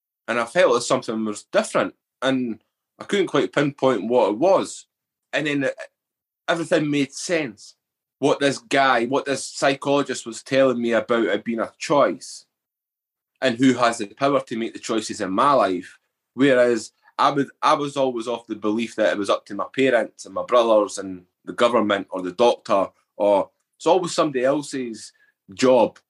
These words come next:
to decide what's right for me or what I should or shouldn't do. And I always had that belief, and the realisation in that mirror, when I looked at myself square in the eyes, said, "Don't fucking ask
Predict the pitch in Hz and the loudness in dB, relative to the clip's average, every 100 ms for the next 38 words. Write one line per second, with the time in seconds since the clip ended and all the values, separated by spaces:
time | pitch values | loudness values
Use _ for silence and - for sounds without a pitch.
0 | _ _ _ _ 123 113 110 - - 120 | _ _ _ _ -4 -2 -4 -6 -2 0
1 | 107 110 - - 117 107 - 107 107 104 | 0 -2 -4 -2 0 0 -2 -4 -2 -2
2 | 98 98 107 110 107 - - 131 - 107 | -2 0 0 2 0 -2 -4 -4 -2 -4
3 | - 110 90 123 139 98 - _ - 120 | -4 -8 -6 0 0 0 -6 _ -6 0
4 | 120 127 131 120 131 120 120 - 107 104 | 2 2 2 0 -2 -2 -4 -6 -8 -8
5 | 104 104 107 98 _ _ _ _ _ 113 | -8 -6 -6 -8 _ _ _ _ _ -2
6 | 120 139 117 117 135 123 113 113 117 113 | 2 4 2 2 0 0 -2 0 -2 0
7 | 123 127 110 - _ _ _ _ _ 107 | 2 4 2 -2 _ _ _ _ _ -6
8 | 107 120 143 127 107 117 117 113 107 - | -2 -2 -2 -6 -6 -6 -2 -2 -2 -6
9 | - - - 139 127 117 113 113 110 - | -16 -12 0 2 2 0 -2 -2 -4 -8
10 | - 110 123 127 - 147 127 117 120 120 | -6 -4 -2 -4 -2 -2 -2 0 0 0
11 | - - | -4 -14